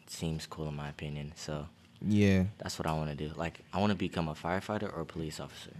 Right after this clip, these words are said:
Speaker 2: Mm.
Speaker 1: But it'd be hard becoming a police officer in college, like,
Speaker 2: Yeah.
Speaker 1: because they're like,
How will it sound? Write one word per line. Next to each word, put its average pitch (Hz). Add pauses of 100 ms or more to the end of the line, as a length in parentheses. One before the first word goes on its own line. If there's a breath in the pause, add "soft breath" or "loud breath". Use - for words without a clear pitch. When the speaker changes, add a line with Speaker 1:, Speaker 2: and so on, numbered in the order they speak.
(160)
Speaker 2:
Mm. 98 (600)
Speaker 1:
But - (100)
it'd 95
be 98
hard 85 (760)
becoming 87
a 85
police 85
officer 113 (1080)
in 85
college, 76
like, - (220)
Speaker 2:
Yeah. 95 (360)
Speaker 1:
because 82
they're 82
like, 78